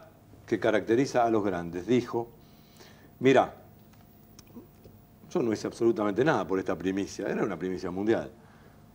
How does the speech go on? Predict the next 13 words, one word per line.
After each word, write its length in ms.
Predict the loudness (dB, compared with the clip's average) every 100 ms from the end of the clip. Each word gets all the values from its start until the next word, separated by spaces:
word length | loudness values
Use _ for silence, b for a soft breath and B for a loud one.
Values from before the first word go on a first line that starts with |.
| -4
Dice, 280 | -2 -2 -6 -6 -4
"No 140 | 0
hay 100 | 2
buenos 300 | 2 0 -2
periodistas, 680 | -2 0 2 0 -6 -18 -18 -20 -20 -2
hay 120 | 2
buenos 320 | 4 2 -2
informantes". 680 | -10 -10 -10 -8 -12 -14 -18 -20 -20 -20 b b b b b b b -20 2
Esto, 480 | 2 2 -2 -2 -4 b b b -20 -2
ahora 260 | 2 4 4
que 80 | 4
Julio 280 | 4 6
Lagos, 280 | 6 4 2